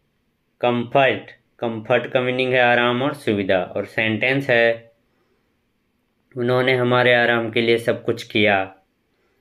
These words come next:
They did everything for our comfort। नेक्स्ट, कंबाइन,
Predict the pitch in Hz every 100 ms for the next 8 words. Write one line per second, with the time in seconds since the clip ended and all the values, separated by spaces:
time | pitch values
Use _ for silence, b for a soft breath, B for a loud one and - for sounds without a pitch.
0 | _ _ _ _ _ _ 110 123 117 120
1 | 120 117 113 123 135 135 139 143 139 113
2 | 110 110 117 151 - _ _ _ 113 104
3 | 98 113 107 107 - _ _ _ _ _
4 | _ _ _ _ _ _ _ _ _ _
5 | 110 123 139 - - _ _ _ _ _
6 | - 123 120 120 120 123 104 92